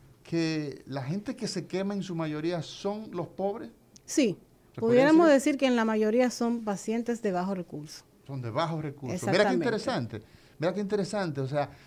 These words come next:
Speaker 1: asociado el problema de la pobreza, nivel educativo, sociocultural bajo, asociado
Speaker 2: Ujú.
Speaker 1: con este problema del tema de hoy de las quemaduras.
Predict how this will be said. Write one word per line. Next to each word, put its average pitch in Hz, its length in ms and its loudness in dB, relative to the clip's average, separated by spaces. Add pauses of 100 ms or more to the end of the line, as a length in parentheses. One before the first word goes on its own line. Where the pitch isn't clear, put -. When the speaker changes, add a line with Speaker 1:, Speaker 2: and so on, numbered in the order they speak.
(120)
Speaker 1:
asociado 175 760 2
el 196 80 -2
problema 139 560 0
de 143 260 0
la 143 380 0 (400)
pobreza, 170 640 -2 (340)
nivel 147 380 0
educativo, 160 680 0
sociocultural 151 1080 -2 (380)
bajo, 190 520 4 (500)
asociado 151 500 0
Speaker 2:
Ujú. 160 100 -2
Speaker 1:
con 127 140 -2
este 139 160 -4
problema 147 480 -2
del 139 380 -2
tema 139 240 -2
de 123 100 -2
hoy 143 80 0
de 139 80 0
las 131 120 -2
quemaduras. 123 600 -4